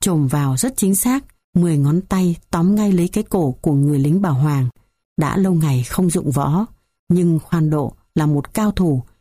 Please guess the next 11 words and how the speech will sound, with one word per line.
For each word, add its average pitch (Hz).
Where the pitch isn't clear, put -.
nên 165
bản 135
năng 165
rất -
tinh 185
nhạy, 156
không 180
nhìn 156
rõ 127
đối 175
thủ. 147